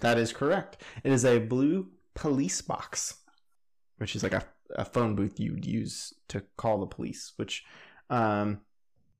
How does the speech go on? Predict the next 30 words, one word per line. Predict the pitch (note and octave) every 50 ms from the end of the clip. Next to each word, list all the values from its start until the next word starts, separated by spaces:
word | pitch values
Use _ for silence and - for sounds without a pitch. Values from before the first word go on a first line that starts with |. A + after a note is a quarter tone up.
| _ _ -
uh, | B2 A2+ G#2+ G#2+
Doctor | - G3 G#3 - G3+ C#3
Who, | B2+ C3+ D3 E3+ - - - _ -
over | C#3 C#3 C3+ C#3+
the | B2+ B2
years, | A#2+ A2+ A2 A#2 D#3 - - - - - - _
has | - D#3 D3 B2+ B2
been | C#3 C3 B2 A#2
played | - - C3 B2 B2 A#2+ B2 A2+
by | A#2 A2+ A2 A2 A2 G#2+ G2+ - -
many | A#2 A#2 B2 D3 F#3+ C4+ B3+ -
actors. | - F2 G2+ - - - A#2 C#3 F3 F3+ - - - _ _ _ _
The, | - A#2+ A#2+ - - -
the | C3+ C3
number | C3+ D#3 F3 F#3 E3+ C3+
is | B2 B2 B2
technically | - - C3+ - C#3+ - - C3 A#2+
disputed | A2+ A2 G#2 - - - - - G3 G3+ C3+ G#2 F#2 A#2
amongst | A2+ G#2+ G2+ G2+ G2+ - - - -
fans, | D3 C3+ B2 F#2 - A2 C#3+ D#3 -
but | - A#2 -
there | - A2+ A2
are | G#2+ G#2+
generally | A2 A2 D3 D#3+ E3 D3 B2+ A#2+ A#2 A2+
thirteen | A2+ - - F#3 F3 - - - - - E3+ C#3 A2+ G#2+ A2+ B2 B2
main | A#2 A#2 A#2 A#2+ B2 B2 - - -
iterations | A#2 A2 G#2+ G#2 G2+ G2 - - A2+ G#2+ A#2+ B2+ -
of | - - F#2+ -
the | -
Doctor. | - - - - - - - D3 F#3 F#3